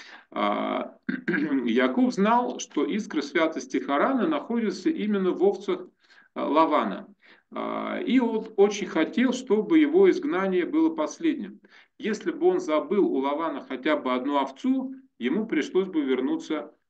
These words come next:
туда снова. Поэтому он задержался, а, задерживался именно, да, для того, чтобы не возвращаться.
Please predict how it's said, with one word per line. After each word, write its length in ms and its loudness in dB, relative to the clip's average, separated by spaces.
туда 420 0
снова. 480 -2
Поэтому 560 0
он 200 4
задержался, 1040 0
а, 120 -6
задерживался 960 0
именно, 500 -2
да, 180 0
для 140 -2
того, 280 0
чтобы 340 -2
не 160 0
возвращаться. 840 -4